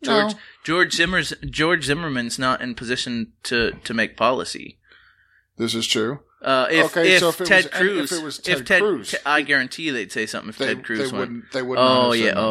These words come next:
Speaker 2: Oh, for sure they would have.
Speaker 1: No, I,
Speaker 2: Just like they did
Speaker 1: I
Speaker 2: here.
Speaker 1: don't think so.
Speaker 2: Why do you think they did it to Mike Pence? Because he's, he is, by all accounts, got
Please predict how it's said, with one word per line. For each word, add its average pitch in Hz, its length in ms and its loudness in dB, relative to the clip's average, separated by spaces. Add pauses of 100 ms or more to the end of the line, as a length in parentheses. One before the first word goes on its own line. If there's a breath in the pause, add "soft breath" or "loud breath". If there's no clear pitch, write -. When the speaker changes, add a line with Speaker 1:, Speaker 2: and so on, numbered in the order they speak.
(100)
Speaker 2:
Oh, 101 40 -2
for 98 160 -8
sure 107 280 -2
they 95 120 -2
would 87 140 -6
have. 85 340 -6
Speaker 1:
No, 107 160 -4
I, 107 280 -2
Speaker 2:
Just 135 240 2
like 139 180 2
they 127 140 0
did 117 100 -2
Speaker 1:
I 131 100 0
Speaker 2:
here. 123 80 2
Speaker 1:
don't 123 160 -6
think 101 200 -14
so. 131 80 -6
Speaker 2:
Why 143 140 6
do 156 60 0
you 160 60 -6
think 151 200 -10
they 143 120 -4
did 143 160 -4
it 139 120 -6
to 151 60 -16
Mike 131 220 -10
Pence? 143 420 -8 (300)
Because 156 300 0
he's, 147 420 -6
he 143 560 -4
is, 127 260 -4 (560)
by 139 240 2
all 143 240 0
accounts, 151 600 0
got 123 360 -2